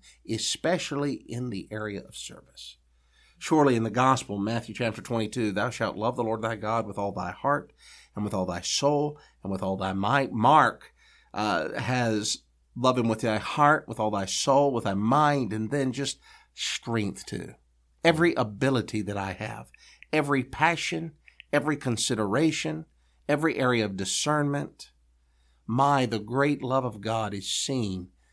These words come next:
shed abroad in our hearts. What an opportunity it is to serve this grand God. No wonder to the disciples,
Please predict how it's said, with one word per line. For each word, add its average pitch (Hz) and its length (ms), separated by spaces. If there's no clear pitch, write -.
shed 160 440
abroad 131 480
in 110 100
our 104 160
hearts. - 760
What 156 160
an 143 120
opportunity 127 760
it 104 80
is 107 220
to - 100
serve 107 520
this 110 440
grand 101 340
God. 98 380
No 104 60
wonder 113 200
to 113 120
the 98 100
disciples, - 840